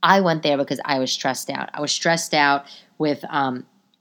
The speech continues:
marriage. This was before I had kids. Marriage. I was just stressed out with work, and I,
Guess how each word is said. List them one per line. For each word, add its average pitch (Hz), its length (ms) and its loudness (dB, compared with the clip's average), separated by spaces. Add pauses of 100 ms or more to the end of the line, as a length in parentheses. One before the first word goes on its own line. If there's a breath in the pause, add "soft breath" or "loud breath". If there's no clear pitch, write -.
marriage. 185 440 6
This 180 160 -6
was - 20 -20
before 170 220 0
I - 20 2
had 160 160 2
kids. - 200 -8
Marriage. 180 880 4
I 147 360 2
was 151 160 -2
just - 340 -6
stressed - 380 -2
out 143 240 2
with 139 160 -8
work, 196 500 2
and 147 140 0
I, 151 160 -6